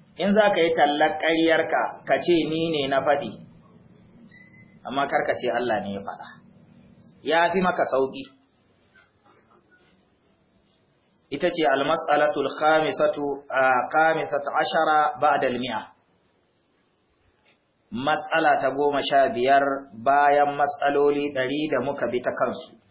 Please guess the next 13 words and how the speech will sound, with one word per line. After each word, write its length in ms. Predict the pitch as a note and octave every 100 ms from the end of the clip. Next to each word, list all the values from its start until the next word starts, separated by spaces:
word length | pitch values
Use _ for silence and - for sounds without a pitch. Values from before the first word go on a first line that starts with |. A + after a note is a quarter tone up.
| _ _ _ _ C6+ _ _ _ _ _ C6+ C6+ C6+ C6+ _ _ _ _ _ _ _ _ _ - _ _ _ _ _ _ _ _ _ _ _ _ _ _ _ _ _ _ _ -
Shi 260 | - E3 F3
ya 80 |
sa 320 | F3 F#3+ F3 D3+
Malam 640 | D#3 D#3 C#3 A2 - - _ _ _ _ -
Muhammad 480 | C3+ D#3+ E3+ D3+ D#3
ibn 160 | D#3 C#3+
Abdul 440 | D3 D3 C#3+ C3
Wahhab 420 | C3 - C#3+ C#3 - - _ _ _ _ _ -
rahimahullah 1000 | A#2+ B2+ C#3 D#3 D3 C3 B2 C3 D3+ E3 - - G#2 G2 F#2 F2+ _ _ _ _ _ _ _ _ _ _ _ _ B2
ya 120 | D#3
ce, 180 | E3+ D#3 D3+
"Ƙa'idatul 800 | F3+ G3+ G#3 F#3+ E3+ E3 D#3+ C#3
dalali, 720 | D3 C#3+ D#3 D3 C3+ A2 -